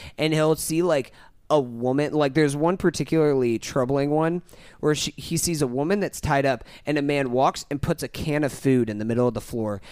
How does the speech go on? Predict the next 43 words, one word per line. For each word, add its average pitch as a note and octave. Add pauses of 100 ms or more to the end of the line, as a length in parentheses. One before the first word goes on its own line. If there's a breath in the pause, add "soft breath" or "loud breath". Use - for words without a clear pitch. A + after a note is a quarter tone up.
(180 loud breath)
And E3
you E3
see F3+
the E3+
woman C3
run F3
and C#3
try E3
and D#3+
grab D3
it. E3+ (180 loud breath)
And D3
she E3
reaches D3
out D3+
and D3+
she's, D#3
like, C3 (880)
inches D#3
away G#2+
from A2
the, G#2
fi-, -
like, D3+
she, E3
like, C#3+
can't -
quite B2+
get A#2
it F#2+
and A2
everything A#2+
else. G#2+
And D3
there's C#3+
all D3
this D3+
torturous C#3+
things A#2+
that -
happen A2+
in G#2
it. F#2